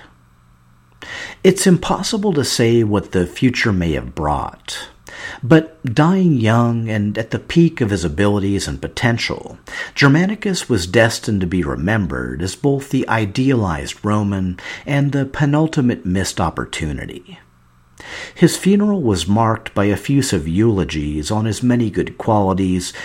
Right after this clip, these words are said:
and sorrow for his tragic death.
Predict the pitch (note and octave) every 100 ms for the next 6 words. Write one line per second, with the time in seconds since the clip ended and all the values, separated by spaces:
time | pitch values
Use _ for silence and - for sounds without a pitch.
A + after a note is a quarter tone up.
0 | - - B2+ A#2 - C3+ C3+ C3+ C3 B2
1 | G#2 F2 D#2 - G2+ D#2 D2+ - - -
2 | C#2 A1 - - -